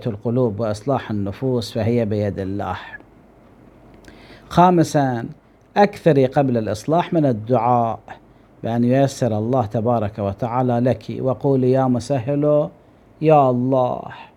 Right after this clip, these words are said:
وأفوض أمري إلى الله، حسبنا الله ونعم الوكيل". فدائماً كوني من أهل الإصلاح، ولكن بعقل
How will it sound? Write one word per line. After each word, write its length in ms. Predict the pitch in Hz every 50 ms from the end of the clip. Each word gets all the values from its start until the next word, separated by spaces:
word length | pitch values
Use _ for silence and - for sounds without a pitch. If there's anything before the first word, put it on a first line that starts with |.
| _ _ _ _ _ _ _ - - -
وأفوض 520 | 131 135 135 - 151 147 143 139 127 135
أمري 380 | 135 123 127 127 131 127 123 120
إلى 140 | 113 117
الله، 400 | 113 113 110 117 117 113 107 - - - - - - _ _ _ _ _ _ -
حسبنا 460 | - 143 143 135 - 135 131 123 120
الله 360 | 117 117 127 139 151 143 139
ونعم 320 | 123 117 123 131 139 160
الوكيل". 840 | 175 175 160 135 113 104 - - 135 123 120 113 110 104 110 - - - - - - - - - _ - - - - - - - - -
فدائماً 800 | - - 156 147 151 170 202 202 196 175 156 151 147 143 135 131 131
كوني 360 | - 170 175 170 160 147 135
من 240 | 127 120 120 123 135
أهل 400 | 139 156 175 170 139 - - 143
الإصلاح، 800 | 135 127 120 101 113 110 - - 123 139 170 214 262 269 - -
ولكن 580 | 135 127 127 139 131 117 113 - 110 101 98 95
بعقل 460 | 113 - 156 165 - - - 95 -